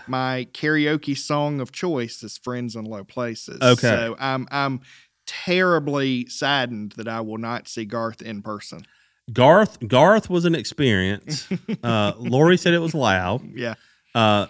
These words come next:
Speaker 2: but he puts on a show. Um, the Elton will give you chills.
Speaker 1: Mm-hmm.
Speaker 2: I don't care.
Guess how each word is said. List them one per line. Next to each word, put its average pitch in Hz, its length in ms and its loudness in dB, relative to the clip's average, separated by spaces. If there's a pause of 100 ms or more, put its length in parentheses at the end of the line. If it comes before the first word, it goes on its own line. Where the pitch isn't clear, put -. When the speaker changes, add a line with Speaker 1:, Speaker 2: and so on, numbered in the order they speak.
Speaker 2:
but 117 140 2
he 113 60 4
puts 185 280 2
on 147 120 4
a 143 60 2
show. 98 480 2 (720)
Um, 92 580 0 (100)
the 104 440 -2
Elton 139 600 4 (160)
will 117 100 0
give 107 200 0
you 90 60 -4
chills. 90 640 -4
Speaker 1:
Mm-hmm. 110 360 -12
Speaker 2:
I 95 120 -2
don't 113 520 2
care. 90 400 -4